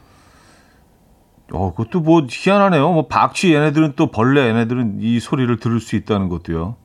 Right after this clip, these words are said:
예, 우리가 들을 수 있는 뭐 소리들이 딱 한정적이기 때문에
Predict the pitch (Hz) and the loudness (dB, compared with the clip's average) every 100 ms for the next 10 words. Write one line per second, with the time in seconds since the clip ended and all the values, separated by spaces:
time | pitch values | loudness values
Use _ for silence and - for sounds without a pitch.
0 | _ - 85 85 80 82 - - - - | _ -6 -2 -2 -2 -6 -12 -20 -20 -20
1 | - - - - - - - _ 104 110 | -20 -20 -20 -20 -20 -20 -20 _ 0 0
2 | 110 120 107 120 110 101 92 101 95 90 | 2 2 2 2 2 2 2 0 2 0
3 | 85 85 - 139 113 113 - 117 104 - | -2 -4 -2 -2 0 0 0 -2 -2 -4
4 | 131 147 147 120 107 95 87 - 82 82 | -4 0 2 2 -2 -2 -6 -4 -4 -2
5 | 107 95 | -2 -4